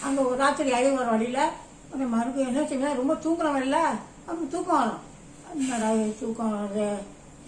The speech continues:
அம்மா இப்படி தூங்கிட்டு, இப்படி தூ-, சரி, கொஞ்சம் நேரம் தூங்குவோம், கொஞ்சம் பழத்தை சாப்பிடுவோம், தூங்குவோம். அப்புறம் நாளைக்கு என்ன செய்வோம்? இது நம்ம இந்த குதிரையை வச்சுட்டு நம்மளால ஏற முடியாது,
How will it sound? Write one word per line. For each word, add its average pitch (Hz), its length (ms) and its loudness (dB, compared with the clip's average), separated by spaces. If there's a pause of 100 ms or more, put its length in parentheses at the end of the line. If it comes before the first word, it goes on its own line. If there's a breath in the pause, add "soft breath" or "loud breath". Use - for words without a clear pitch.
(120)
அம்மா 214 180 0
இப்படி 208 360 -4
தூங்கிட்டு, 226 560 0 (280)
இப்படி 220 220 -4
தூ-, 214 280 -2
சரி, 233 220 -4
கொஞ்சம் 185 180 -8
நேரம் 220 200 -4
தூங்குவோம், 220 520 2 (340)
கொஞ்சம் 208 240 0
பழத்தை 226 400 0
சாப்பிடுவோம், 208 580 -2 (380)
தூங்குவோம். 214 560 0 (400)
அப்புறம் 220 320 -6
நாளைக்கு 254 420 -2
என்ன 226 140 4
செய்வோம்? 226 520 -2
இது 190 140 -6
நம்ம 220 160 2
இந்த 208 140 0
குதிரையை 226 440 0
வச்சுட்டு 240 180 -4
நம்மளால 226 280 0
ஏற 220 240 0
முடியாது, 220 540 0